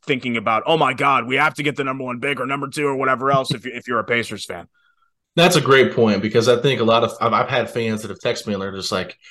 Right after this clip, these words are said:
Speaker 2: "What are we doing? Why are we winning so many games? We gotta start losing. These games are, are too important to,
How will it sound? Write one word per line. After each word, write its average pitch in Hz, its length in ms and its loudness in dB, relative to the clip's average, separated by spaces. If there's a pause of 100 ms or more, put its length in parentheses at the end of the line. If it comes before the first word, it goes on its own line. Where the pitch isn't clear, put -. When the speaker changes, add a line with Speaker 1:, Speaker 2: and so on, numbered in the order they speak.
(140)
Speaker 2:
"What 185 120 8
are 214 60 6
we 220 100 6
doing? 214 220 8
Why 190 100 10
are 202 40 8
we 202 40 8
winning 202 220 2
so 208 140 -2
many 196 120 -2
games? 185 420 -4
We 151 60 -8
gotta 160 180 0
start 165 200 -2
losing. 170 400 -2
These 135 180 -6
games 135 320 -6
are, 120 240 -2
are 120 100 -4
too 156 180 -2
important 143 480 -2
to, 110 260 0